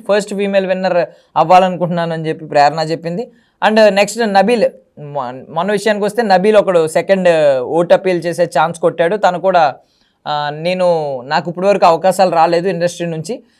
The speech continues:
నేనే ఓన్గా YouTube ఛానల్ పెట్టుకుని సొంతంగా డబ్బు, డబ్బు ఫేమ్ సంపాదించుకున్నాను,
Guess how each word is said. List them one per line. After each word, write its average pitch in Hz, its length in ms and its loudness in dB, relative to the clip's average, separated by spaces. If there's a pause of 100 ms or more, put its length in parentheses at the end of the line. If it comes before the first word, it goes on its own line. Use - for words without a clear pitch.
(160)
నేనే 185 200 2
ఓన్గా 190 320 2
YouTube 170 460 -2
ఛానల్ 175 220 -2
పెట్టుకుని 170 360 -6
సొంతంగా 160 420 -4
డబ్బు, 151 440 -2 (260)
డబ్బు 147 320 -2
ఫేమ్ 170 220 -2
సంపాదించుకున్నాను, 156 840 -4